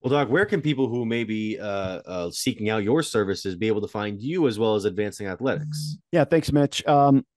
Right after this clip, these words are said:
Speaker 2: so any of these, um, topics that we've discussed to this today, today or in past weeks, you know, you can reach me directly, recover at advancing athletics dot com. Find me on X and Instagram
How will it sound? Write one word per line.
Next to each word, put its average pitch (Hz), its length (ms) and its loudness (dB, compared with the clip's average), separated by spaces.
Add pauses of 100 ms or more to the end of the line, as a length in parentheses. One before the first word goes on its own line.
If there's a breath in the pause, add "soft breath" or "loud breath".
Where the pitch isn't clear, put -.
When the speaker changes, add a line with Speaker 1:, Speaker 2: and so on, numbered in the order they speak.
(140)
Speaker 2:
so 156 360 4
any 208 240 4
of 185 120 2
these, 185 640 -2
um, 113 320 0 (520)
topics 151 320 2
that 151 60 -2
we've 170 220 4 (200)
discussed 156 580 2 (140)
to 127 200 2
this 127 220 2 (120)
today, 117 420 4 (120)
today 131 460 6
or 110 120 6
in 104 100 0
past 104 320 -4
weeks, 113 340 -2 (440 loud breath)
you 156 120 6
know, 135 80 8
you 127 160 4
can 120 240 2 (160)
reach 135 260 4
me 135 80 4
directly, 120 560 4
recover 120 640 4
at 123 240 2
advancing 120 480 2
athletics 113 380 0
dot 117 220 0
com. 170 460 2 (420)
Find 143 400 6
me 135 220 8
on 117 460 4
X 123 440 0
and 113 540 2
Instagram 113 720 4